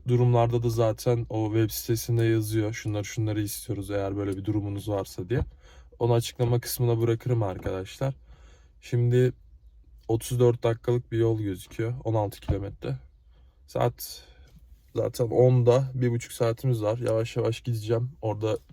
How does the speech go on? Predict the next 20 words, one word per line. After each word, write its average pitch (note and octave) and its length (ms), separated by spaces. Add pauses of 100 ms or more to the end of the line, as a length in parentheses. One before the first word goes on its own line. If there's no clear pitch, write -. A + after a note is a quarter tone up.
park G#2+ 260
yeri G#2+ 120
falan G#2 380
arayayım G#2+ 360
derken A2 400 (120)
zaten G#2 360
saat G#2 360
on G#2+ 120
olur. G2 220
Ufak - 380
da G2 100
bir G#2 60
kahvaltı G2+ 500
yaparım. G#2+ 300 (1080)
Tüm C3 260 (120)
gelişmeleri A#2 520
sizlere A#2 380
buradan A2 260
aktaracağım G#2 600
arkadaşlar. F#2+ 760